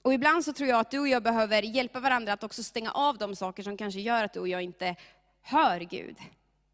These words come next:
Läs Bibeln i din telefon om du tycker det funkar. Det kan vara jätte-, jättebra. Men stäng av de här notiserna som kanske hela tiden ständigt rullar där uppe då. För de kommer störa dig att faktiskt kunna mata dig själv med Guds ord. Hjälp dig själv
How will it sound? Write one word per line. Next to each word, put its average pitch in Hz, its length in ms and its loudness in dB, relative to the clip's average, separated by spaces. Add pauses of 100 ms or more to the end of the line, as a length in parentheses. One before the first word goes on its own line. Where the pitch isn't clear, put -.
(580)
Läs 320 380 2
Bibeln 294 280 0
i 269 80 2
din 254 160 0
telefon 269 460 -2
om 247 80 -4
du 233 80 -4
tycker 247 260 -6
det 226 120 2
funkar. 247 480 -2
Det 226 100 -2
kan 254 140 -2
vara 254 100 0
jätte-, 277 280 -4
jättebra. 247 600 4 (500)
Men 269 160 2
stäng 277 280 2
av 320 240 8
de 262 140 0
här 254 100 2
notiserna 254 600 2
som 226 140 -6
kanske 233 220 -2
hela 240 180 2
tiden 220 260 -4
ständigt 214 320 -4
rullar 240 260 0
där 220 140 0
uppe 226 280 -4
då. 165 240 0 (880)
För 233 60 -6
de 254 120 -2
kommer 233 160 -6
störa 247 420 0
dig 220 100 -2
att 185 100 -4
faktiskt - 520 -10
kunna 196 180 -4
mata 202 300 -4
dig 185 80 -8
själv 180 220 -8
med 180 120 -10
Guds 180 220 -10
ord. 202 260 -10
Hjälp 262 300 2
dig 185 100 -4
själv - 380 -8